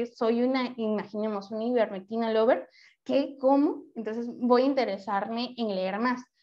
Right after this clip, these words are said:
Obviamente que me voy a pasar de largo los métodos porque una persona, digamos, que no conoce mucho de investigación científica, pues, no va a saber, eh, interpretarlos, eh, no sabe de lectura crítica,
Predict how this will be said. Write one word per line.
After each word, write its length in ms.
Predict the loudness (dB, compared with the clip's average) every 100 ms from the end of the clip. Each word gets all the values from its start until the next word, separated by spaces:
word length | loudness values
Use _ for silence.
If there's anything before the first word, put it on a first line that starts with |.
| _ 2
Obviamente 480 | 4 6 6 4
que 60 | 0
me 100 | 0
voy 180 | 4 4
a 100 | 4
pasar 280 | 0 -2 -2
de 80 | 0
largo 260 | 0 0
los 160 | -2 -2
métodos 340 | -4 -6 -6 -6
porque 200 | -8 -4
una 200 | -4 -4
persona, 760 | -4 -2 0 2 2 2 0 -6
digamos, 640 | -2 -2 0 -2 -4 -12 _ _ _ _ _ _ _ -4
que 80 |
no 120 | -2 -2
conoce 300 | -2 -2 -4
mucho 240 | -6 -6
de 60 | -6
investigación 460 | -6 -8 -10 -10
científica, 460 | -12 -10 -8 -4 -4
pues, 220 | -6 -18 _ _ _ _ _ _ _ -6
no 840 | -2 2 4 4 4 4 4 2
va 260 | 2 4 2
a 40 |
saber, 580 | 0 -4 -2 0 -2 -6 _ _ _ _ _
eh, 240 | -2 -2 -2
interpretarlos, 1080 | -2 2 2 0 -2 2 2 2 -4 -6 _ _ _ -12
eh, 200 | -8 -6
no 220 | -4 -4
sabe 340 | -2 0 0 0
de 120 | -4
lectura 400 | -8 -8 -8 -8
crítica, 520 | -12 -12 -8 -10